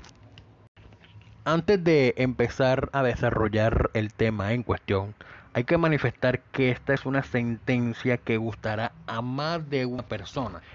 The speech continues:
en especial a aquellos pacientes y familiares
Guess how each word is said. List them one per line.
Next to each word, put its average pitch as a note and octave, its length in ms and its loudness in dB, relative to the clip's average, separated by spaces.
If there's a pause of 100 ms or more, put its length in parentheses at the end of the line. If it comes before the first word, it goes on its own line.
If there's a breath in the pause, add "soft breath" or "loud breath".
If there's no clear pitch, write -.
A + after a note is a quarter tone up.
(120)
en B2 180 0
especial B2+ 720 -6
a A#2+ 100 -4
aquellos E3 580 0
pacientes C3 880 0 (320 loud breath)
y C#3+ 120 2
familiares C3+ 1080 2